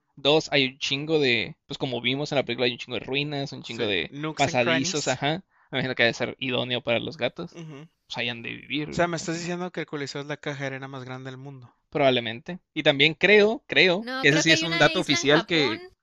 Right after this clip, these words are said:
Speaker 3: que el-, toda la isla está llena de gatos.
Speaker 1: Sí, esa es la caja de arena más grande.
Speaker 3: Esa sí te la creo.
Speaker 1: Pero, según yo, eh, Roma es famosa porque tiene un chingo de gatos callejeros. Alguna vez lo escuché eso. Tal vez no sea verdad, pero ya me podrán decir. Los cine me escuchas.
Speaker 2: Entonces,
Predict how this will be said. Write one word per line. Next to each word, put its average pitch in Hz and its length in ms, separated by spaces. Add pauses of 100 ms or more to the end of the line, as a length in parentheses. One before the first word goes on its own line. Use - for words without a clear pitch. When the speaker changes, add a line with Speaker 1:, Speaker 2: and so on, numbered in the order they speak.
(120)
Speaker 3:
que 233 320
el-, 220 100
toda 247 200
la 240 140
isla 247 240
está 240 160
llena 233 200
de 208 100
gatos. 190 360 (140)
Speaker 1:
Sí, 110 160
esa 123 180
es 123 100
la 98 140
caja - 240
de 80 60
arena 76 200
más 50 140
grande. - 260
Speaker 3:
Esa 277 160
sí 285 80
te 269 80
la 208 80
creo. - 320
Speaker 1:
Pero, 180 320 (300)
según 143 340
yo, 143 300 (160)
eh, 127 640
Roma 127 460
es 131 80
famosa 127 360
porque 113 200
tiene 110 160
un 113 120
chingo 117 280
de 87 100
gatos 92 260
callejeros. - 500
Alguna 170 260
vez 180 140
lo 175 80
escuché 156 280
eso. - 140 (100)
Tal 131 160
vez 123 180
no 123 140
sea 117 120
verdad, 135 260
pero - 180 (100)
ya 123 100
me 117 140
podrán 110 360
decir. - 260 (100)
Los 131 160
cine 131 180
me 113 80
escuchas. - 640 (120)
Speaker 2:
Entonces, 190 800